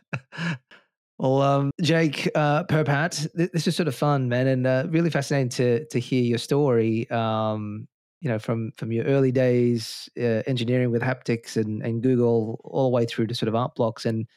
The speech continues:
I, I think it's really great to sort of see people like you, uh, in, in, you know, rocking a punk, um, and also doing the things that you do, man. I think you're, you're doing us, doing us really proud, you know, building, um, some really amazing products. And so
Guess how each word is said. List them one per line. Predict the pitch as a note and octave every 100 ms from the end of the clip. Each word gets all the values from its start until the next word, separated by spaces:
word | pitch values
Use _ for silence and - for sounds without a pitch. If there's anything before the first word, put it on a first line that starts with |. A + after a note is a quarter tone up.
| - - - -
I, | C3+ D3+
I |
think | C#3 C#3+
it's | C#3
really | D3+ D3
great | B2+ C3+ C3+
to |
sort | B2
of | A#2+
see | -
people | A#2 A#2+ B2
like | A#2+ -
you, | A#2+ A#2+ A#2+ A#2
uh, | A2+ A2 A2
in, | D3
in, | - C3 A#2 _ _
you | C#3+
know, | G#2+
rocking | A#2 C3+ C3
a | A#2
punk, | B2 D3 F3 - - B2+
um, | A#2+ A#2+ A#2+ A#2 B2+
and |
also | B2+ B2+
doing | A#2 B2
the | A#2
things | B2 A#2
that | B2+
you | A#2
do, | A2 C#3 C3
man. | G#2+ A#2 A#2
I |
think | A#2 A#2
you're, | B2 A#2+
you're | B2
doing | B2 A#2+
us, | A#2 - - - _ _ _
doing | B2+
us | A#2 B2+
really | A#2+
proud, | A#2 A#2 A#2 A2
you | A2+
know, | G#2+
building, | A#2 A#2 A2+ A2 -
um, | A2 A2
some | A#2
really | A#2 A#2+
amazing | A2+ A2 A2
products. | A2 A#2+ G#2+ -
And |
so | A2 A#2+